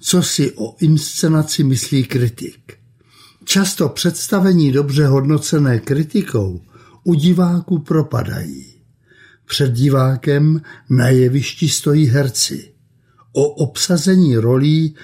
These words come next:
a výběru hry rozhodují dramaturgové a režiséři. Na nich je, aby divák odcházel z divadla spokojený.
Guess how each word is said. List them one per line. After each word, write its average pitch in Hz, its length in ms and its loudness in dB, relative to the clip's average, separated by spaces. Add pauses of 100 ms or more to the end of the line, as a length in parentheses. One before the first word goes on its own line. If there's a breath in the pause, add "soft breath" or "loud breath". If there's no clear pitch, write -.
(160 loud breath)
a 131 120 2
výběru 156 760 2
hry 123 460 0 (280 loud breath)
rozhodují 139 680 2
dramaturgové 147 1160 0 (280 loud breath)
a 120 100 -4
režiséři. 131 960 -4 (540 loud breath)
Na 139 240 4
nich 160 360 2
je, 160 240 0 (340 loud breath)
aby 131 200 2
divák 135 560 0
odcházel 147 760 0 (260 loud breath)
z 117 220 2
divadla 135 460 0
spokojený. 87 920 -4